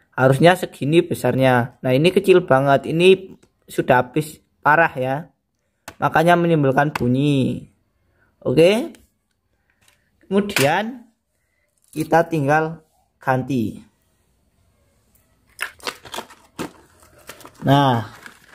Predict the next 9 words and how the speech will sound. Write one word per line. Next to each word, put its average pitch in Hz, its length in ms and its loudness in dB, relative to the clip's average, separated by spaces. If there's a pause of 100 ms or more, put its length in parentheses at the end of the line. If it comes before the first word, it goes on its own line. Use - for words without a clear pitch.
(360)
mula-mula 202 1040 2 (160)
kalian 190 640 0 (1300)
ambil 165 480 4
rantainya 180 640 2
yang 131 240 2
baru, 131 640 2
kemudian 160 720 0
rollnya 151 400 0
ini. 151 480 -2